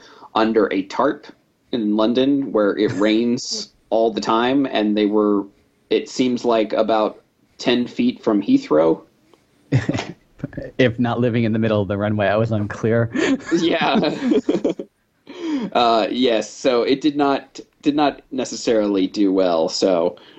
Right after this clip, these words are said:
Speaker 1: uh, they, that, you know, like, the, the tarp collapses and the water, you know, pours into everything and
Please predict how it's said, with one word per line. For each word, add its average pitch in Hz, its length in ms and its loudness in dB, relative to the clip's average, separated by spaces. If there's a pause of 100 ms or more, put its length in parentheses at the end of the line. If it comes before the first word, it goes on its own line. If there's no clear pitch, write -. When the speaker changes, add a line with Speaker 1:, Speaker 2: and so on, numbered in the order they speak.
(200)
Speaker 1:
uh, - 480 0
they, 104 420 2 (380)
that, 107 340 0
you 117 140 0
know, 95 120 2
like, 90 220 0
the, 92 220 2
the - 120 -2
tarp - 360 0
collapses 95 760 0
and 90 140 -2
the 92 60 4
water, 90 580 2
you 95 120 0
know, 90 160 -2
pours 95 520 0
into 92 640 2
everything 90 640 0
and 69 240 -6